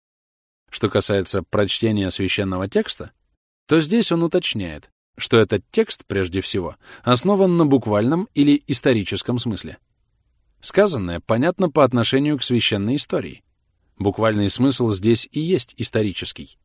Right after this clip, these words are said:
Священная книга повествует о том, как евреи изошли из Египта,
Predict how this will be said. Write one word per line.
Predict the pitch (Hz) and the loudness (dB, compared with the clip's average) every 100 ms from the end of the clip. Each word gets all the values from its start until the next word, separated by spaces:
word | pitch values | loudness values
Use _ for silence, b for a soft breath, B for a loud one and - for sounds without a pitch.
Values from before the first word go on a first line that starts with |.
| _ _ _ _ - | _ _ _ _ -10
Священная | - 110 - 120 113 104 | 0 2 4 2 2 0
книга | 127 156 135 | 0 2 2
повествует | 120 113 110 - 120 113 | 4 4 2 4 4 4
о | 98 | 2
том, | 175 180 | 0 0
как | 135 117 | -2 2
евреи | 127 135 175 165 156 | 4 6 6 4 2
изошли | 127 123 - 117 | 2 2 2 0
из | 104 90 | -2 -2
Египта, | 92 82 - 151 | -6 -8 -6 -6